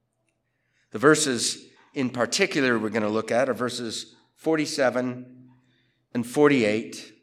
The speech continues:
"And if anyone hears my words and does not believe, I do not judge him. For I did not come to judge the world,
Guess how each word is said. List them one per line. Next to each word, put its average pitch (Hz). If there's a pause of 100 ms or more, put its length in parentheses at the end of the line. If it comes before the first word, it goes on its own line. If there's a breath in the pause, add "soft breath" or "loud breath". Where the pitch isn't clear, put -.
(180)
"And 110
if 120
anyone 151 (840)
hears 151
my 143
words 120 (1040)
and 117
does 151
not 151
believe, 127 (1120)
I 160
do 170
not 180
judge 139
him. 85 (1500 soft breath)
For 165
I 160
did 202
not 208
come 123
to 165
judge 113
the 139
world, 135